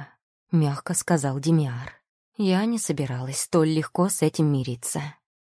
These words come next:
Прояви хотя бы разочек своё обаяние во благо, или я не пойду на бал», — с детским упрямством заявила я.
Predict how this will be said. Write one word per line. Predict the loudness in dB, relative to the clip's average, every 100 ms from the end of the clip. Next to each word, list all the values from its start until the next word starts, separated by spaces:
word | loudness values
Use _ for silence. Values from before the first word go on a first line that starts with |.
| -6
Прояви | 2 4 4 4 0 0
хотя | 0 2 4
бы | 6
разочек | 4 2 -4 -4 -6
своё | -2 2 6 6
обаяние | 6 6 6 6 6
во | 4 2
благо, | 2 -2 -4 -6 -8 _ _ -10
или | -6 -2 -2 -2 -2
я | 2 4 6
не | 4
пойду | 4 4 4 6 6
на | 6 2
бал», — | 0 -4 -4 -8 -16 _ _ -12
с | -8
детским | -6 -6 -4 -2 0
упрямством | 0 0 -2 -4 -4 -2
заявила | 0 0 0 -2 -2
я. | -4 -6 -8 -12